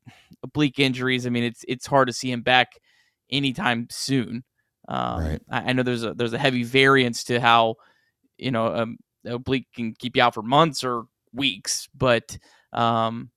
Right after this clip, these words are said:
Speaker 1: yeah, I think you gotta get Jose Barrero up here.
Speaker 2: Yeah, so we'll see. We'll see if they do that. Um, I fully expect them to because it seems like a very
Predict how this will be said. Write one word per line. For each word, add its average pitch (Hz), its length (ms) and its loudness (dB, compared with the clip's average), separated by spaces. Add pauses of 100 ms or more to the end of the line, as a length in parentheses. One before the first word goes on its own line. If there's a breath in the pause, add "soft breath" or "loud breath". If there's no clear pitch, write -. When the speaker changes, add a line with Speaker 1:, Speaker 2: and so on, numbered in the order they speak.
(140)
Speaker 1:
yeah, 117 160 0
I 131 100 4
think 139 200 -2
you 117 60 -8
gotta 117 200 0
get 107 160 -8
Jose 107 260 -12
Barrero 85 460 -12
up - 120 -18
here. - 200 -18 (920)
Speaker 2:
Yeah, 175 180 6
so 143 160 4
we'll 147 60 4
see. 127 440 6
We'll 107 120 2
see 117 200 4
if 107 80 2
they 107 120 6
do 104 220 6
that. 98 380 4
Um, 95 560 4
I 98 220 4
fully 101 340 6
expect 90 380 2
them 85 160 -2
to 87 200 2
because 82 280 0
it 80 100 -2
seems 90 260 2
like 82 140 2
a 82 80 0
very 78 480 2